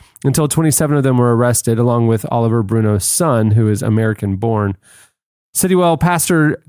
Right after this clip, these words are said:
Cleve May said, "We told the police chief, 'We understand this is your job, but we need you to understand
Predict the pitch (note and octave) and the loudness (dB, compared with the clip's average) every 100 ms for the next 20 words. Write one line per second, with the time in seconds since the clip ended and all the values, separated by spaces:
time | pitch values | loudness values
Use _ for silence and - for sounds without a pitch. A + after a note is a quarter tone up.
0 | - - F3 F3 E3+ C3 C#3 D#3+ C#3 B2 | -8 -2 0 0 0 0 0 2 2 0
1 | - C#3+ C3 D3+ D3 - F3+ F3+ - C#3+ | 0 0 0 0 0 0 0 -2 -2 -6
2 | C#3+ E3 D#3 - C3+ - C3+ C#3 D3+ - | -2 0 0 0 -2 0 0 0 0 0
3 | D#3+ E3 D3+ C3 B2 A#2+ B2+ C#3+ C3 B2+ | 0 2 0 0 -2 -2 0 0 0 0
4 | B2 C#3 D#3 D3+ A#2+ A2 A2+ A#2 A2 | 2 2 2 2 2 0 0 0 0